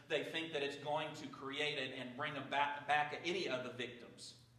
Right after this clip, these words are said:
But rather, we understand that they have been,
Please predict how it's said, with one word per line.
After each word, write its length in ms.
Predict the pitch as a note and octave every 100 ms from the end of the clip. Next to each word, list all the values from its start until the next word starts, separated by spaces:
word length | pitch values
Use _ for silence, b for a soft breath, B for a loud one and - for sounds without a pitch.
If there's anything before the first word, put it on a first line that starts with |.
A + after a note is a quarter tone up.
| - - - - - - - - - - - - - - - - - -
But 160 | D#3 D#3
rather, 560 | E3 F3+ F3+ F3 E3+ D#3+
we 140 | E3
understand 840 | F3+ G3 F3+ - G3 G3 F3 D#3+ D#3+ E3
that 340 | D#3+ D3+ - - B B B D3
they 240 | D#3+ F#3
have 240 | F3+ E3 -
been, 300 | E3+ F3